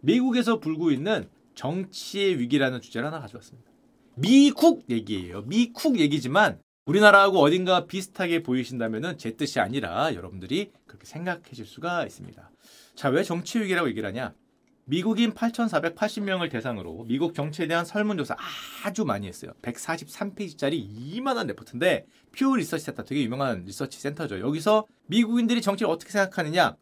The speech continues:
광범위한 설문조사를 했습니다. 정말 많은 내용을 설문조사했는데 그 결과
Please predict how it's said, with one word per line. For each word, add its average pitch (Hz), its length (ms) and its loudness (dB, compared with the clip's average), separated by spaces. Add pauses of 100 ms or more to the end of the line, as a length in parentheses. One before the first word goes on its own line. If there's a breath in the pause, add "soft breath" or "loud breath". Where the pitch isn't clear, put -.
광범위한 254 680 6
설문조사를 156 800 -4
했습니다. 85 480 -14
정말 139 300 -8
많은 139 260 -4
내용을 135 240 -6
설문조사했는데 123 840 -8 (240 soft breath)
그 156 200 -6
결과 143 460 -2